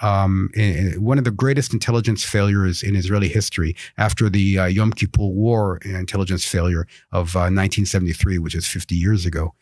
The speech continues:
Um, but this will be something I think that will be, um, studied in, in universities around the country and in,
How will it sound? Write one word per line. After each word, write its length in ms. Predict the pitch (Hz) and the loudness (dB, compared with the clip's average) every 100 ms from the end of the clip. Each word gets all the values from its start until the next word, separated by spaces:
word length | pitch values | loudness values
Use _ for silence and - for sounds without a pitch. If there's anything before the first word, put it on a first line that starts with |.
| - - - - | -20 -18 -18 -4
Um, 420 | 95 95 95 90 | 0 2 2 0
but 180 | 98 98 | -2 0
this 220 | 127 - | 0 0
will 160 | 113 104 | 0 2
be 200 | 107 101 | 2 2
something 360 | - 113 110 | 2 2 2
I 80 | 101 | 2
think 220 | 98 113 | 2 0
that 140 | 107 95 | 2 2
will 120 | 98 | 2
be, 200 | 98 92 - 90 80 | 2 0 -4 -8 -4
um, 320 | 98 95 90 82 | 0 0 0 0
studied 460 | - - 113 110 | 0 2 2 2
in, 220 | 98 95 90 | 2 2 2
in 160 | 98 | 2
universities 560 | 101 95 104 98 110 95 | 2 2 0 0 0 0
around 240 | 98 98 | 0 2
the 80 | 90 | 0
country 380 | - 113 - 104 | 0 0 2 2
and 80 | 101 | 2
in, 200 | 95 | 2